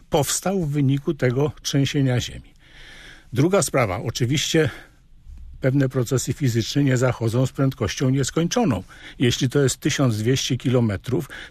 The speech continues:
to też trwa. Prędkość pękania szacuje się, że to jest około dwóch i pół, trzech kilometrów na sekundę.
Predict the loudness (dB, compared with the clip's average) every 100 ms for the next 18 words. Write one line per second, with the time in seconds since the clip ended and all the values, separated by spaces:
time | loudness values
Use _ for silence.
0 | -2 -2 2 2 2 -2 -10 -20 -20 -20
1 | -14 -12 0 0 0 -6 -20 -20 -20 -20
2 | -20 -20 -20 -18 0 0 2 0 -2 0
3 | 0 2 2 2 2 2 0 -6 -4 -4
4 | 0 2 2 2 0 0 0 -2 -2 0
5 | 0 0 2 0 2 -2 2 0 0 0
6 | 0 -2 0 2 2 0 -2 -2 -2 -4
7 | -6 -6 -6